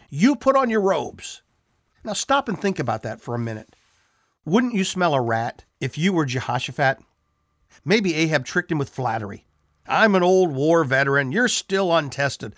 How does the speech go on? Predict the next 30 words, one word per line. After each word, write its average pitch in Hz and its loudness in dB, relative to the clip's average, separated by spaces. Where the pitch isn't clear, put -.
I'll 156 2
tell 247 -2
you 302 0
what. 156 -2
Let's 294 0
feature 254 0
you 185 2
as 120 -6
the 123 -8
head 185 -2
of 180 -2
the 147 -8
army. 135 -2
I'll 180 4
blend 156 -2
into 175 -4
the 202 -4
background, 113 -6
and 165 2
that 202 4
way 151 -4
you 165 0
can 147 -6
get 120 -2
all 240 6
the 208 -2
credit 220 -4
for 156 -6
the 160 -2
victory. 156 -4